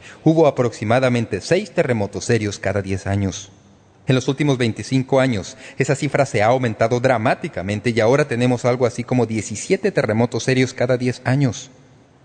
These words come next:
La creciente intensidad de los terremotos es que ahora tenemos entre diez y veinte terremotos serios todos los años en algún lugar en el planeta Tierra.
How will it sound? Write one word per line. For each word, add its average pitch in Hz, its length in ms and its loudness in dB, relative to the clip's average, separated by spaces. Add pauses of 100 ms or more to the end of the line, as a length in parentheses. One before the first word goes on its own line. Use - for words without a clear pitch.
(200)
La 139 140 2
creciente 165 460 -4
intensidad 127 540 0
de 139 80 0
los 127 160 0
terremotos 104 500 -2
es 123 140 -2
que 113 120 -2
ahora 92 440 2 (260)
tenemos 143 380 2
entre 117 260 -2
diez 170 460 -2
y 131 40 4
veinte 151 320 0
terremotos 107 540 -2
serios 156 520 0
todos 175 380 2
los 131 220 0
años 147 340 2
en 123 140 2
algún 131 380 2
lugar 107 360 2
en 104 120 -4
el 92 100 -4
planeta 101 440 -4
Tierra. 101 500 -4